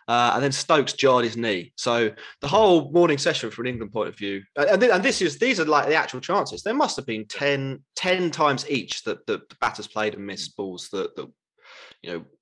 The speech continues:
would have, would have gone through to the slips or the keeper at, at a more catchable height than the one that d-, died on, en route. So they, you know, one wicket probably wasn't just,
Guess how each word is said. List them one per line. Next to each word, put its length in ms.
would 140
have, 280
would 100
have 80
gone 160
through 140
to 40
the 60
slips 280
or 60
the 60
keeper 400
at, 340
at 180
a 40
more 260
catchable 380
height 180
than 80
the 80
one 120
that 120
d-, 80
died 400
on, 240
en 140
route. 240
So 140
they, 400
you 100
know, 120
one 260
wicket 340
probably 200
wasn't 260
just, 460